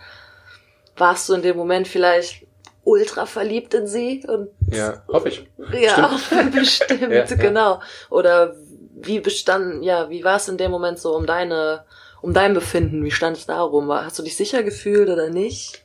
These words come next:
Speaker 2: Eigentlich
Speaker 1: Hast du
Speaker 2: schon,
Speaker 1: dich
Speaker 2: ne?
Speaker 1: eigentlich
Speaker 2: Also,
Speaker 1: schon?
Speaker 2: äh, eigentlich schon. Das ist, das
Speaker 1: Mhm.
Speaker 2: ist wahrscheinlich auch das, worauf, worauf es hinausläuft, ne?
Speaker 1: Mhm.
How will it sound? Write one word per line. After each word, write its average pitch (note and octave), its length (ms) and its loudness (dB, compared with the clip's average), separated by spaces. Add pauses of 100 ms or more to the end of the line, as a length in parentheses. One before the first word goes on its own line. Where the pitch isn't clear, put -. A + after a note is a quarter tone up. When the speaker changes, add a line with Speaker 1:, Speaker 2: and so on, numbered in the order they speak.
Speaker 2:
Eigentlich C#3 320 -2
Speaker 1:
Hast - 80 -6
du F3 60 8
Speaker 2:
schon, D#3+ 100 6
Speaker 1:
dich G#2+ 120 0
Speaker 2:
ne? B2+ 180 0
Speaker 1:
eigentlich G#3 520 -2
Speaker 2:
Also, - 160 2
Speaker 1:
schon? B2 180 -10
Speaker 2:
äh, A#2 100 -4 (100)
eigentlich C3+ 340 -2
schon. A#2 460 -4 (340)
Das B2+ 160 2
ist, G3 220 -4
das B2+ 220 4
Speaker 1:
Mhm. C#3 80 -4
Speaker 2:
ist C3+ 80 -4
wahrscheinlich C3 400 2
auch B2 80 2
das, C3 180 0
worauf, B2 360 4 (200)
worauf A#2 420 2
es - 80 -14
hinausläuft, B2 560 2
ne? D3 220 -2 (120)
Speaker 1:
Mhm. F3 420 2